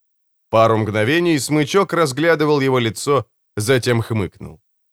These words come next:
«Ты хотел меня видеть по какому-то делу?» Бальзам отмахнулся.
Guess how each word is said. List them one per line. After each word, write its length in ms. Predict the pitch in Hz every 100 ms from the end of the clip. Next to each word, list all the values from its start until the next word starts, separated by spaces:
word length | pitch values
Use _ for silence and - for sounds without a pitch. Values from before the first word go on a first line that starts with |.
| _ _
«Ты 200 | 151 160
хотел 440 | 123 135 147 165 156
меня 200 | 151 151
видеть 340 | 160 147 -
по 100 | 139
какому-то 520 | 139 123 156 143 131
делу?» 500 | 135 180 165 90 80 _ _ _ _ _ 98
Бальзам 600 | 104 101 92 160 156 110
отмахнулся. 920 | 123 127 127 - 90 73 - -